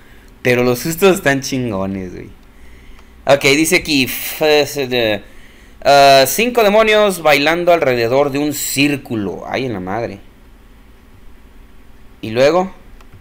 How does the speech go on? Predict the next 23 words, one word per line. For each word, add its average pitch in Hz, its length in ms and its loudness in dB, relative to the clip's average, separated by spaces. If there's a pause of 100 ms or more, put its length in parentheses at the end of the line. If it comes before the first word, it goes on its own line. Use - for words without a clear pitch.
(300)
¿Qué 135 80 -10
más 131 180 -6
hago 127 200 0
o 131 80 -8
qué? 139 160 -10 (3750)
¿Ya 147 140 2
no 175 60 2
puedo 190 120 6
hacer 185 160 2
nada? 214 360 0 (680)
Ah. 123 220 -4 (800)
Ay, 127 200 0
la 120 80 -2
manchita 107 360 -8
esta 127 140 -8
de 110 40 -4
sangre 120 260 -8
que - 80 -14
no 101 80 -10
me 110 120 -12
sirve 107 220 -12
para 90 180 -16
nada. 90 180 -16